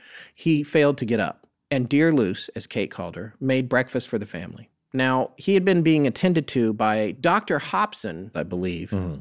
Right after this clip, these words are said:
Speaker 1: who came from several miles away. And he had prescribed s-, several medications. And I use the word prescribe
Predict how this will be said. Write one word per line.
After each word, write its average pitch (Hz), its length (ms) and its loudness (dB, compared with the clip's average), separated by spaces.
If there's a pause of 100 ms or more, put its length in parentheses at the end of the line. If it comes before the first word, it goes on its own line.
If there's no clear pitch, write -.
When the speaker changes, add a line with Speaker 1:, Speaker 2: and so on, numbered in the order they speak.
(220)
Speaker 1:
who 139 440 4
came 147 360 0
from 117 420 0
several 139 320 2
miles 107 300 0
away. 85 400 -8 (200)
And 104 420 -2
he 135 260 -2
had 131 160 0
prescribed 95 480 -2
s-, - 160 -16
several 98 280 -2
medications. 85 760 -6
And 85 260 -8
I 80 140 -10
use 95 240 -6
the 92 60 -8
word 87 180 -8
prescribe - 460 -8